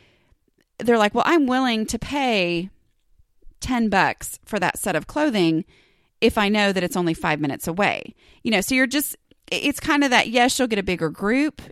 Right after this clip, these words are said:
if you're in a more broad type of group as far as the area that it covers, but you're more likely to have people actually bid and, not bid, 'cause it's not an auction thing. I'm not saying that, okay?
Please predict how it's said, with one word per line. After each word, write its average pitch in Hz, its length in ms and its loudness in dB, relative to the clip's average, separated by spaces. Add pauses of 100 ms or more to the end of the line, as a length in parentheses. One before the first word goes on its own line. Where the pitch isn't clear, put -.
if - 140 -6
you're 214 140 2
in 185 300 0
a 190 120 0
more 180 420 2
broad 170 720 2 (100)
type - 360 -4
of 196 140 -6
group 190 320 -2
as - 160 -8
far 180 120 -2
as 165 120 -2
the - 160 -8
area 170 260 0
that 208 120 -2
it - 100 -8
covers, 220 400 -2 (360)
but 220 380 2 (800)
you're 233 180 2
more 226 240 2
likely 202 320 2
to 175 60 0
have 185 220 -4
people 190 260 -6
actually 180 400 -2
bid 160 400 2 (720)
and, 233 420 0
not 185 240 -2
bid, 143 320 -2
'cause 185 160 -4
it's - 180 -12
not 175 420 2
an 170 100 2
auction 143 380 -6
thing. 127 180 -8
I'm 131 120 -2
not - 180 -4
saying 135 240 -6
that, - 240 -8
okay? 165 320 -4